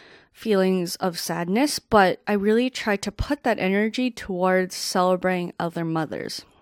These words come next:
I really try to put that negative energy and celebrate my mother-in-law, try to celebrate my aunts, um, try to celebrate who's basically here and who's a mother.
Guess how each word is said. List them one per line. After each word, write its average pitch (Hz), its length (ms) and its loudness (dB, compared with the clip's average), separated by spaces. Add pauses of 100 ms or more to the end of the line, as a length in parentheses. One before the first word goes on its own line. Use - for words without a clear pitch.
(300)
I 214 60 0
really 196 360 2
try 196 460 0
to 190 680 -2 (1000)
put - 180 -6
that 202 140 4
negative 214 460 0
energy 208 600 -2
and 185 140 -8
celebrate 185 500 -2
my 196 100 -4
mother-in-law, 185 800 -2
try 180 220 -8
to 185 100 -2
celebrate 196 840 0 (680)
my 202 360 0
aunts, - 680 -2 (500)
um, 180 480 -2 (680)
try 214 180 0
to 294 80 4
celebrate 311 420 2
who's 254 240 0
basically 226 600 -2
here 208 500 -2 (400)
and 202 120 -6
who's 190 160 -2
a 185 60 -2
mother. 185 500 0